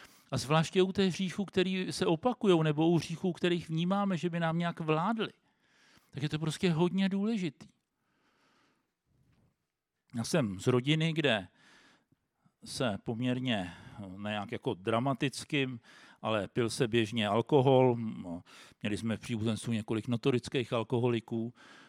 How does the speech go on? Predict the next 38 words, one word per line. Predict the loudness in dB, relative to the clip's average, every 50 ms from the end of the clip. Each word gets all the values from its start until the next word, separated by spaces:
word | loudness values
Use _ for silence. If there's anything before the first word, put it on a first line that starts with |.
| _ -6
Rodiče | -4 -2 -2 -2 -2 0 0 0
mě | 0 0 0 0 0
vychovávali | -2 -4 -4 -4 -4 -2 -2 -2 -2 -2 -2 -2 -2 -2 0
relativně | 0 0 0 0 -2 -2 -2 -2 -2 -4
přísně, | -4 -6 -10 -10 -8 -8 -6 -4 -2 0 2 2
ale | 2 0 0 -2
když | -4 -6
jsem | -6 -6 -6
se | -4 -4 -4
poprvé | -2 -2 -2 0 0 0 2 2 2 2
opil | 0 -2 -2 -2 -2 -2
ve | -2 -4
svých | -2 0 -2 -2 -2
třinácti | -2 -4 0 0 0 0 -2 -4 -2 0 0
letech | 0 0 0 0 0 0 0 -2
na | -2 -2
nějaký | 0 0 -2 -2 -4 -8
svatbě | -6 -2 0 0 2 2 2 0
sestřenice, | 2 0 -4 -4 -4 -4 -4 -2 -2 -4 -4 -6
tak | -8 -6 -4
to | -2 -2 0
bylo | 0 0
poměrně | 0 0 -2 0 0 0 0 0 -2
v | -2
pohodě. | -2 -2 0 2 2 0 0 -2 -2 -4 -6 -8 _ _ _ _ _ _ _ _ _ _ _ _ _ _ _ _ _ _ _ _ _ _ _ _ _ _ _ _ _ _ _ _ _ _ _ _ _ _ _ _
Pak | -12 -12 -10 -8
jsem | -8 -6 -4 -2
uvěřil, | 0 2 2 2 4 4 4 6 6 4 2 -2 -4 -8 -10 -12
začal | -12 -12 -10 -8 -8 -8 -8
jsem | -8 -8 -8 -8
nějak | -8 -10 -10 -10 -10 -8
měnit | -6 -2 0 0 0 0 -2 -2
se | -2 -2 0
nějaký | 0 0 -2 -2 -4 -4
věci | -2 -2 -2 0 0 0
v | 0
mém | 0 0 0
životě. | -2 -2 0 0 0 0 0 0 -2 -2 -2 -6